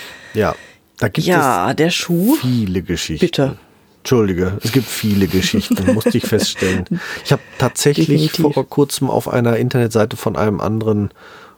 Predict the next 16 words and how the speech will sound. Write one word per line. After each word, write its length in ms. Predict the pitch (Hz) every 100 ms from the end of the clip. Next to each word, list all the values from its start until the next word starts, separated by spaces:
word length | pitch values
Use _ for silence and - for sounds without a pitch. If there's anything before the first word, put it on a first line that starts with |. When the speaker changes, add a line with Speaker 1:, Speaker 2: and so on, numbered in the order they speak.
| -
Speaker 1:
Coach, 600 | - 117 90 - - - _ _ -
auch 180 | 120 -
ein 80 | 117
Bewegungs- 600 | 104 127 139 131 117 -
und, 340 | 110 98 -
äh, 60 | 107
Running-Coach, 920 | 101 120 151 156 - 131 131 - - - - - - -
äh, 60 | 120 113 107 -
habe 200 | 110 113
ich 160 | 113 -
auch 220 | 117 -
eine, 300 | 110 104 98
eine, 300 | 101 104 98
äh, 60 | 92 - 76 73 78 _ _ _ -
Geschichte 420 | 107 - 123 - 107
gesehen, 460 | 104 107 107 107